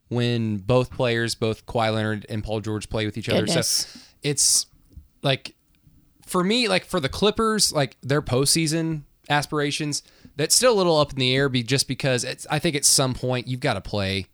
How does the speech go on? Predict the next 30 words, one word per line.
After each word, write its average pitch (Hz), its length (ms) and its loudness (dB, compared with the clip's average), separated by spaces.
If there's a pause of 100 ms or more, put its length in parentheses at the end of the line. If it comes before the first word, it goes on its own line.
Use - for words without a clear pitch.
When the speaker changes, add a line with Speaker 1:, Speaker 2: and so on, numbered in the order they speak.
(120)
Speaker 1:
Like, - 160 -8
y-, - 140 -16
you 151 260 -8
can't 156 280 -4
just, 143 180 -2 (720)
surely 320 420 4
you 190 160 2
can't 185 340 0
just 147 480 0
take 151 280 -4
the 143 100 0
entire 123 320 2
regular 113 280 4
season 101 300 -2
off 95 480 -4 (1400)
and 143 260 2
then 139 220 4
plug 123 220 0
it 120 80 2
all 110 180 4
in 107 160 2
in 107 60 -2
the 98 60 -4
postseason 101 540 0
and 98 120 -2
make 101 160 0
it 98 80 -2
all 95 180 0
work. 95 300 -4 (120)
Like, 117 220 -6